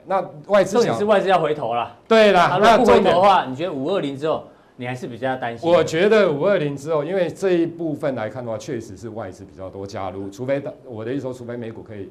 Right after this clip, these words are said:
Speaker 1: 继续涨。可是因为美股以周线来看，其实不管纳斯达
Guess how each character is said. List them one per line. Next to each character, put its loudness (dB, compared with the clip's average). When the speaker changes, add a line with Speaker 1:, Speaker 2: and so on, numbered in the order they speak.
Speaker 1:
继 -16
续 -16
涨。 -20
可 -16
是 -8
因 -10
为 -6
美 -8
股 -12
以 -12
周 -6
线 -10
来 -12
看， -14
其 -16
实 -8
不 -12
管 -10
纳 -12
斯 -18
达 -14